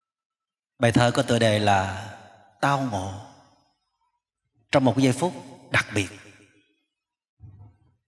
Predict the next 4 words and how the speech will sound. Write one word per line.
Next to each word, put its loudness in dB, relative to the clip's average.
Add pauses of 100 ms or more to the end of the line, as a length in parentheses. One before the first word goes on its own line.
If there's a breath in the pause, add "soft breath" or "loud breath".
(3000)
ta 2
đưa 4
tâm 0
về -2